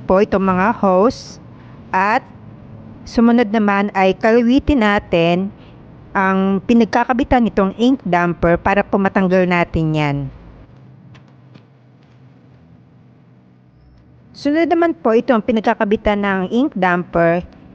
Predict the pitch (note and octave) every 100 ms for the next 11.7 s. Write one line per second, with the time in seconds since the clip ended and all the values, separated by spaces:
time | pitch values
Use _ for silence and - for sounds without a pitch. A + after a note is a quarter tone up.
0 | - - C4+ C4+ C#4+ C#4 C#4 D4 C4+ -
1 | A#3+ A#3 G#3+ G#3 F#3+ G3+ G3+ F3 G3 F#3+
2 | G3 - G3+ E3+ - F3 E3 F3+ - -
3 | A3+ - G#3 G3 G3+ F#3+ F#3 D#3 - -
4 | - - - G3 F#3+ G3 G3 - - -
5 | A3+ A#3+ C4 B3 C4 A#3+ A#3 A3+ A3+ G#3+
6 | G3 F#3+ E3 D3+ D#3 D3+ G#3 G#3+ G3+ A#3+
7 | A3+ A3 G#3+ G#3 G3+ G#3+ F#3+ G3 G3 F3+
8 | F3+ G3 E3 E3 E3+ - - - - -
9 | C4 A#3+ A#3+ A#3+ B3 A#3+ B3 G#3 A#3+ -
10 | G#3 G#3 G3+ G3 F#3+ - - - - C4
11 | C4 - G#3 D3+ F#3+ E3